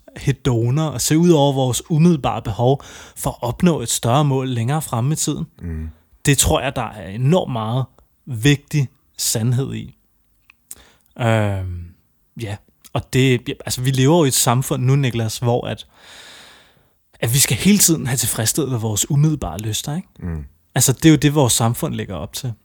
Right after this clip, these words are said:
Speaker 1: Altså, du kan få alt det porno på computeren, du vil have. Du kan få, øh,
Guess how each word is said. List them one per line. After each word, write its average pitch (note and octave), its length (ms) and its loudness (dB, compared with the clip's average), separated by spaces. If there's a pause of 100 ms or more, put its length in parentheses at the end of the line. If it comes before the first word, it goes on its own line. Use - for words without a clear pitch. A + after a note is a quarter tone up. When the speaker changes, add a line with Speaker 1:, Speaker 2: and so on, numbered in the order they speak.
(640)
Speaker 1:
Altså, - 220 -6
du B2+ 120 -4
kan C3+ 100 2
få D3 320 2
alt D3+ 220 -4
det D3+ 260 2
porno B2+ 320 0
på C#3+ 120 -6
computeren, B2+ 540 -2
du A#2 80 -4
vil A2 100 -6
have. B2+ 220 -4 (640)
Du C3 80 2
kan B2 160 0
få, C3+ 460 6
øh, G2+ 220 -6